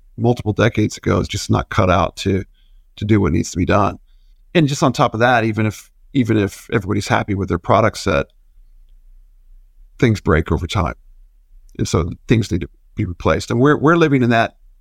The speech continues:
in that space right now. So I'm excited about that. I just think that the, the opportunities in front of us are greater than they've ever been. And I think coming out of this twenty twenty-three cycle, in, you know, hopefully in twenty-four, things,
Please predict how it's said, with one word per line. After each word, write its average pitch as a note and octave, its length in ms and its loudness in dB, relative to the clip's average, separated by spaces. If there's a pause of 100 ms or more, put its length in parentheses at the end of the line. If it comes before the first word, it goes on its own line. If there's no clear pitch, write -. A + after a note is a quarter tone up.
in A#2 120 0
that G#2+ 200 0
space - 380 -2
right G2 160 2
now. G2+ 260 0
So B2+ 140 -2
I'm C#3+ 100 4
excited D3 400 2
about A#2 220 0
that. C3+ 160 4
I A2+ 80 0
just A#2 140 -8
think C3 160 -2
that F2 140 -6
the, G2 140 -8 (440)
the A#2+ 100 2
opportunities B2 720 0
in G2 80 -2
front A#2+ 300 2
of G#2+ 80 0
us G2+ 240 -2
are G#2 100 0
greater G#2+ 320 2
than G2+ 160 0
they've G2+ 160 0
ever G2+ 180 0
been. F2+ 360 0 (480)
And G#2+ 100 -2
I A2 60 0
think A2+ 160 0
coming A#2+ 280 2
out A2+ 200 2
of G#2 100 0
this G#2 160 -2
twenty G#2+ 280 0
twenty-three G#2 520 0
cycle, - 640 -2 (500)
in, G#2 280 -2 (240)
you G#2 100 -4
know, G#2 80 -4
hopefully G2+ 480 2
in G#2+ 100 -2
twenty-four, G#2 580 0
things, - 440 -4